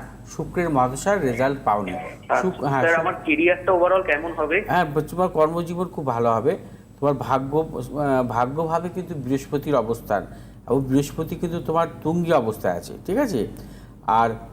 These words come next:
Speaker 1: কর্ম হচ্ছে, কর্মপতি হচ্ছে বুধ, কর্মপতি বুধ একাদশ ভাবস্থ আছে।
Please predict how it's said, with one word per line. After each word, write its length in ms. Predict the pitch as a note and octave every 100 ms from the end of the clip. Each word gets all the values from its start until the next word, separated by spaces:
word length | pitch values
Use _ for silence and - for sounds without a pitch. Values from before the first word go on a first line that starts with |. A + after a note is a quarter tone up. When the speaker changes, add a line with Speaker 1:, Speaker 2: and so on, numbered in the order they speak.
| - - -
Speaker 1:
কর্ম 360 | C#3 D3 D#3 E3+ F3 F3+ F3 - - - -
হচ্ছে, 400 | D3 D#3 E3+ F3
কর্মপতি 840 | C#3+ C3 D3 E3 E3+ F3 E3+ F#3+
হচ্ছে 500 | E3+ F3+ - F#3+ F#3+
বুধ, 340 | E3 D3 E3 - - - - - -
কর্মপতি 580 | B2+ D3 D#3+ E3 D#3+
বুধ 380 | E3 C#3 F3+ -
একাদশ 480 | A#2+ B2 D3 E3 E3
ভাবস্থ 460 | C#3 C3 A2+ - G#2
আছে। 260 | F2+ -